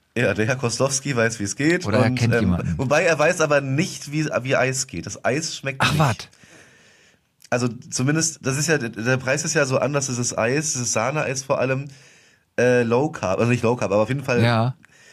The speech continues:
Speaker 1: nicht so,
Speaker 2: Nicht so
Speaker 1: ähm,
Speaker 2: ganz.
Speaker 1: viele
Speaker 2: Ja,
Speaker 1: Kalorien
Speaker 2: ja.
Speaker 1: hat.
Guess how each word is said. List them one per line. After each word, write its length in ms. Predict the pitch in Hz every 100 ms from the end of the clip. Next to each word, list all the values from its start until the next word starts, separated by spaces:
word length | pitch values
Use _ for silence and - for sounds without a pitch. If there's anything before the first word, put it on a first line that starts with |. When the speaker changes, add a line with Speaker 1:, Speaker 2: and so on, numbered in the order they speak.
| - _ -
Speaker 1:
nicht 320 | 131 147 -
so, 380 | - 131 131 131
Speaker 2:
Nicht 140 | - 117
so 40 |
Speaker 1:
ähm, 60 | 117
Speaker 2:
ganz. 480 | 107 107 107 107 -
Speaker 1:
viele 160 | 127
Speaker 2:
Ja, 80 | 113
Speaker 1:
Kalorien 380 | 117 131 113 127
Speaker 2:
ja. 40 |
Speaker 1:
hat. 240 | 98 120